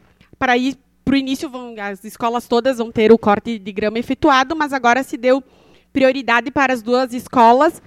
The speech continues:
hoje a secretária nos colocou, que receberam o enem no final de semana também, mas todas vão receber até pro início do ano letivo. Também acontece nas escolas pintura interna e externa da Escola Maria Rosa,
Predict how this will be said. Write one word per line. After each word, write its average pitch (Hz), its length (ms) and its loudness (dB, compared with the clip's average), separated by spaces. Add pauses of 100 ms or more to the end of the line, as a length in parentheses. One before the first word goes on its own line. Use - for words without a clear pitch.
(140)
hoje 220 200 -4
a - 40 -2
secretária 233 440 -4
nos 226 160 -6
colocou, 254 400 4
que 302 160 -8
receberam 294 600 -10
o 277 80 -12
enem 277 320 -8
no 294 120 -10
final 277 260 -4
de 247 80 -16
semana 254 340 -4
também, 233 380 -2 (340)
mas 240 340 -4
todas 254 400 -6
vão 269 120 -12
receber 254 500 -2
até 233 360 -2 (200)
pro 240 120 -4
início 240 320 0
do 226 80 -4
ano 233 180 -4
letivo. 262 540 -8 (1800)
Também 277 520 -2 (160)
acontece 247 720 -2
nas 240 180 0
escolas 240 440 0
pintura 240 360 -4
interna 254 380 -6
e 247 40 -6
externa 240 420 -6
da 220 80 -6
Escola 214 340 -6
Maria 196 260 -4
Rosa, 330 580 0